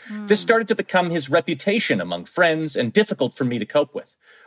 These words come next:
Speaker 2: I was raised to stand up for myself, but I don't like to fight. Jay would stir the pot even during very positive moments.
Speaker 1: Hmm.
Speaker 2: A series,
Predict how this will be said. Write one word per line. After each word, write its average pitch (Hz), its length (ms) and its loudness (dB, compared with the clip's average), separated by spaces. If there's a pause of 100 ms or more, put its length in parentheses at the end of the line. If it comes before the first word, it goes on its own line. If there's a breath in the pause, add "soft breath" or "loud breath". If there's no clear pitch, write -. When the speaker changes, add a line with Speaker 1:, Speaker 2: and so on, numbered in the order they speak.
Speaker 2:
I 139 80 6
was 127 200 -2
raised 135 340 2
to 135 80 -4
stand 127 300 2
up 143 160 2
for 123 100 0
myself, 98 520 0
but 151 100 4
I 170 60 4
don't 208 160 -2
like 104 180 0
to - 60 -20
fight. - 360 -8 (420)
Jay 165 260 2
would 156 200 -2
stir 165 340 2
the 139 100 0
pot 139 440 2
even 165 260 -4
during 160 420 -4
very 165 360 2 (160)
positive 180 460 0
moments. - 440 -2 (260)
Speaker 1:
Hmm. 190 160 -6
Speaker 2:
A 143 40 2
series, 220 540 0